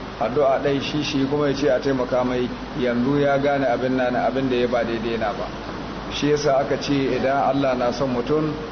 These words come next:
wato sai ya jarraba shi. Idan Allah na son mutum sai ya jarraba shi.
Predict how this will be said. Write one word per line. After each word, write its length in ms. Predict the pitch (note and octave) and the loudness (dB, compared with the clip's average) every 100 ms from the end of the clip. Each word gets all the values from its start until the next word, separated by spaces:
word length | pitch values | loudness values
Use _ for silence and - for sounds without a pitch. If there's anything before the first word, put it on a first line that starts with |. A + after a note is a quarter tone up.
| - - G#2 G#2 - | -10 -10 -10 -8 0
wato 720 | B2 B2 B2 B2 B2 A#2+ A#2 A#2+ A#2+ - | 2 2 2 2 4 4 0 -2 -8 -6
sai 260 | - D#3 | 2 4
ya 60 | C#3 | 4
jarraba 460 | C3 C#3 B2 A2 A2 | 2 2 2 0 0
shi. 160 | - A2 - - - - - - - - - | -2 -4 -8 -8 -10 -10 -10 -10 -10 -10 -4
Idan 240 | B2 C#3 | 0 2
Allah 320 | C3+ D3+ D3 C3+ | 2 2 2 2
na 140 | B2+ | 0
son 180 | B2+ D3 | 0 -2
mutum 260 | C3 D3 D3+ | 0 0 0
sai 280 | D3 D#3 B2+ | 2 2 2
ya 20 | C#3+ | 2
jarraba 280 | D#3+ A2+ A2+ | 2 2 2
shi. 140 | G#2 | 0